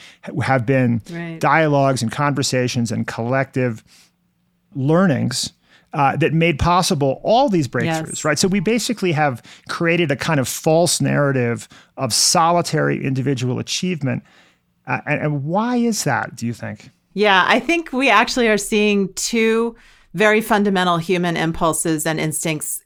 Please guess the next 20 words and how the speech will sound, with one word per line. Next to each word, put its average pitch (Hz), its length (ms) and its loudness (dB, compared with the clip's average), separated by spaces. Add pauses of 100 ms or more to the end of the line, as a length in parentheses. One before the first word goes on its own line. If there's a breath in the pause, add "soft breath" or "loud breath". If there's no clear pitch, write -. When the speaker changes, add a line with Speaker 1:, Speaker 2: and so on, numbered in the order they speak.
Speaker 2:
colliding 160 560 0
here. 139 380 -6
Because 165 380 -2
as 165 240 0
you 175 60 -4
say, 226 260 2
there's 170 320 -2
the, 160 340 0
the 180 100 -2
fact 160 260 0
that - 120 -6
humans 165 360 -4
have 151 140 -2
always 180 640 0 (540 loud breath)
lived, 180 560 2
worked, 165 480 -2
thought 165 480 2
in, 151 240 -4 (160)
in 156 240 -4
groups. 151 720 -2